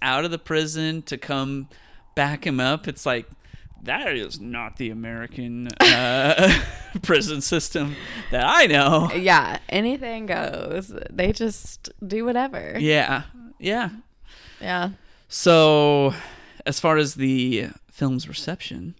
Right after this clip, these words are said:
Speaker 2: Yeah.
Speaker 1: um, it has a, what would you guess it has on Rotten Tomatoes?
Speaker 2: I, probably, like, it's out of a hundred percent, right?
Speaker 1: Yeah.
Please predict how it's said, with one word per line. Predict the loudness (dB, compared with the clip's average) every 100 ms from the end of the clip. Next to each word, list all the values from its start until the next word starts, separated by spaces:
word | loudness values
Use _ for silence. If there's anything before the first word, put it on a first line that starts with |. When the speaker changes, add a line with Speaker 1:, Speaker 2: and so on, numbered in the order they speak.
| -10
Speaker 2:
Yeah. | -8 -6
Speaker 1:
um, | -6 -8 -8 -10 -12 -16 _ _ -18 -18 -10
it | -6
has | -4 -4 -6 -12 -12
a, | -8 -2
what | 0
would | 0 -2
you |
guess | -2 -2 -2
it |
has | -4 -4
on | -6 -8 -8
Rotten | -8 -8 -8
Tomatoes? | -10 -10 -12 -16 -20
Speaker 2:
I, | -20 -20 -20 -20 -18
probably, | -12 -8
like, | -6 -6 -8 -18 _ _ _ _ _ _ _ _ _ _ _ _ _ _ _ _ _
it's | -4 0
out | 0
of |
a | -2
hundred | -4 -6
percent, | -6 -8 -8
right? | -8 -8
Speaker 1:
Yeah. | -6